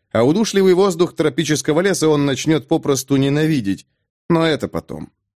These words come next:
Сейчас же старший ученик ощущал небывалую свободу. Он словно вновь вернулся в реку жизни после непонятных метаний на негостеприимном берегу. В тот день Олег шагал по лесной дороге до вечера, не тратя времени на отдых.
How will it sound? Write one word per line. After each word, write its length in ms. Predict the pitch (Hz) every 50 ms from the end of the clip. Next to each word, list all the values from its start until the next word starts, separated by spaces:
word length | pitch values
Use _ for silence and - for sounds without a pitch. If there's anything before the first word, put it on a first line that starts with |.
| _ _
Сейчас 580 | - - 120 117 104 - - 170 180 185 165
же 160 | 135 143 143 127
старший 460 | - - 190 208 202 - - 220 202
ученик 360 | 185 196 202 208 226 202 208
ощущал 480 | 185 165 - 175 156 - 196 196 190 180
небывалую 560 | 180 170 156 160 156 180 196 196 185 180 170
свободу. 720 | - - 160 175 165 165 170 185 185 156 98 90 - - _ _ _ _ _ _ _
Он 200 | 113 120 117 101
словно 400 | - 113 120 117 107 104 104 95
вновь 340 | 90 85 135 170 160 120
вернулся 580 | 98 104 113 98 98 131 156 156 135 127 - 135
в 60 | 113
реку 300 | 127 156 160 - - 127
жизни 380 | 120 135 175 190 185 175 180 160
после 320 | 127 156 151 131 - 151
непонятных 640 | 147 143 131 - 139 160 175 170 - 165 151 131 -
метаний 540 | 143 135 131 - 170 170 180 175 170 165
на 100 | 156 143
негостеприимном 1040 | 139 139 135 127 123 127 127 - - 123 - - 120 117 113 107 107 104 101 101 101
берегу. 500 | 95 110 107 110 110 101 104 101 95 - _ _ _ _ _ _ _ _ _ _ _ _ _ _ _ _ _ _
В 60 | -
тот 200 | - 262 269 196
день 240 | 185 254 277 262 233
Олег 240 | 202 202 214 - -
шагал 400 | - 180 156 143 185 190 180 131
по 80 | -
лесной 340 | 147 139 120 - 151 147 139
дороге 320 | 131 135 143 180 175 135
до 140 | 131 123 127
вечера, 580 | 131 143 175 180 - - - 101 85 87 85 82
не 300 | 78 82 92 104 113 107
тратя 400 | - - 180 190 175 - 131 113
времени 360 | 120 123 120 110 107 101 101
на 180 | 98 98 95 98
отдых. 420 | 98 92 82 82 85 - - -